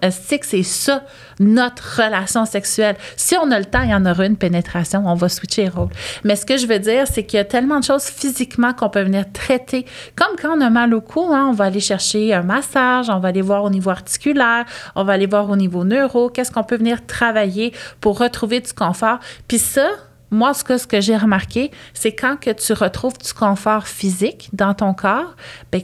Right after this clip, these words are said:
surprenamment, ta libido revient aussi. Comment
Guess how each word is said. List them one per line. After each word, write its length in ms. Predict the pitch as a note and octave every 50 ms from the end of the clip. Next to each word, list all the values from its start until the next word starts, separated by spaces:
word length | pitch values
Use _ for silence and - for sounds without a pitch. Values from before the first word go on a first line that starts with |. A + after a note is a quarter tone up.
| - - - _ - - - - - -
surprenamment, 960 | - - - - C#4 B3+ - - - A#3+ A3 G#3+ G#3 G3 F#3 F#3+ G#3 B3 C#4+ -
ta 140 | - A#3 G#3
libido 440 | F#3+ F#3 F#3+ F#3 G3 F#3 F#3+ G#3+ A3
revient 360 | G#3+ G#3+ F#3+ F3 F#3 G3+ G#3
aussi. 420 | G3 F#3+ E3+ - - - A3+ A#3 - - - - - - - -
Comment 280 | - A#3 A#3 C4 D#4